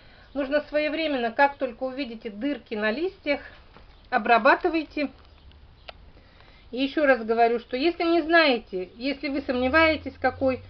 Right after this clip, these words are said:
или впервые вообще, берите вот эти универсальные. Дешевые удобрения, пятьдесят два вида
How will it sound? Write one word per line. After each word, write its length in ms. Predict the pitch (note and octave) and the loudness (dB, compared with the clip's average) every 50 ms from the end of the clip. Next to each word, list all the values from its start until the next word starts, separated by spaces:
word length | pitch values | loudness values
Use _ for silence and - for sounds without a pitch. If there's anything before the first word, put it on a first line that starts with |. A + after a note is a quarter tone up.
| - - - - - - | -20 -20 -20 -20 -10 -8
или 220 | B3+ C4 C4 C#4 | -4 -2 -2 -4
впервые 500 | C4+ - - C#4+ C#4 C#4 D4+ D4 C4+ A#3+ | -4 -4 -4 -4 -2 -2 0 0 0 2
вообще, 420 | A3 A3+ G#3+ - - D#4+ D#4+ D#4+ D#4+ - - - - - - | 2 0 0 -2 -4 -4 -4 -4 -6 -10 -20 -20 -20 -18 -4
берите 380 | A#3+ D4 F#4 G4+ G4+ G4+ F#4 D4 | 2 4 6 6 6 4 2 0
вот 160 | C4+ C4+ C#4 | 0 2 0
эти 160 | E4+ - C#4 | 0 0 -2
универсальные. 920 | C4 B3 A#3+ A#3 A3+ A3+ G#3+ - - A#3+ A3+ G#3+ G#3 G3 F#3+ F#3 F3+ F3 - - - - - | -2 -2 0 -2 -2 -2 -4 0 2 2 2 2 0 -2 -4 -4 -4 -6 -8 -12 -20 -20 -14
Дешевые 560 | G3+ G#3 C4 C4 - D#4 C#4+ B3+ A#3+ A#3 G#3+ | -8 -6 -6 -4 -4 -2 -2 0 0 0 0
удобрения, 560 | G#3 G#3 A3+ A3 B3 D#4+ F4+ F4 E4 D#4 D4 | 2 2 0 2 2 0 0 2 0 -2 -2
пятьдесят 460 | D4 B3+ A3 A#3 A3+ - C4+ A#3 G#3 | -4 -6 -10 -10 -4 -2 -2 -2 0
два 160 | G#3 G#3+ A#3 A3+ | 0 0 0 0
вида 400 | A3+ A#3+ A#3 G3+ G#3 G#3 G#3 | 0 -2 -4 -2 -2 -4 -4